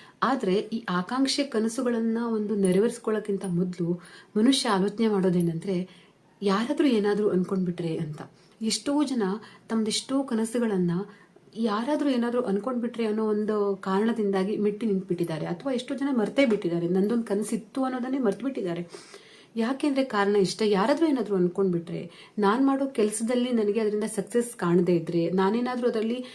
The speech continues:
ಸೋತ್ ಬಿಟ್ರೆ, ಆಗ ನನ್ ಬಗ್ಗೆ ಮಾತಾಡ್ಕೊಂತಾರೆ, ಯಾರಾದ್ರೂ ಏನಾದ್ರೂ ಅನ್ಕೊಂಡ್ಬಿಡ್ತಾರೆ. ಈ ಒಂದು, ಆ, ಗೊಂದಲದಲ್ಲಿ, ಆ, ತಮ್ಮ ಕನಸುಗಳನ್ನೇ ಮೆಟ್ಟಿ ನಿಂತ್ಬಿಟ್ಟಿರ್ತಾರೆ. ಈ ಯಾರಾದ್ರೂ ಅನ್ನೋರಿಗೆ ತಮ್ಮಕ್ಕಿಂತ ಜಾಸ್ತಿನೇ ಒಂದು ಹೆಚ್ಚಿನ ಪ್ರಾಮುಖ್ಯತೆಯನ್ನ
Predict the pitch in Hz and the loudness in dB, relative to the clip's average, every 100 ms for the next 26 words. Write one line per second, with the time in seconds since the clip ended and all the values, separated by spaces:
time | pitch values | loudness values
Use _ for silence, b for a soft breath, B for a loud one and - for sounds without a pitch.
0 | B - 262 285 214 185 - 156 - 190 | B -4 0 2 2 0 0 -4 -2 -2
1 | 262 269 233 202 202 185 170 175 170 180 | 2 2 2 2 2 2 0 -2 -2 -2
2 | 175 175 185 185 220 254 254 202 180 175 | 0 2 4 2 0 0 0 2 2 2
3 | 170 175 185 175 175 196 190 B B 240 | 2 0 0 -2 -4 -6 -8 B B 0
4 | 277 269 294 302 320 277 247 220 214 202 | 2 4 2 4 2 2 0 0 0 0
5 | 196 226 262 294 247 196 202 226 B B | 0 2 2 2 0 0 0 -2 B B
6 | - 214 208 208 - 247 262 - 233 247 | -6 -2 -2 -2 -4 0 0 2 -2 2
7 | 294 294 294 220 202 196 190 190 180 165 | 4 4 4 2 2 2 0 0 -4 -4
8 | - 170 170 b b b b 269 262 196 | -6 -10 -12 b b b b 2 2 2
9 | 185 220 277 277 320 269 247 226 220 220 | 2 0 0 2 2 2 0 0 0 -2
10 | 220 214 269 - 277 277 233 226 - - | 0 0 0 0 -2 -2 -2 -4 -4 -6
11 | 247 240 214 214 196 202 269 277 233 226 | -2 0 0 0 -2 -2 -2 0 0 -2
12 | 214 208 208 214 | -2 -4 -2 -2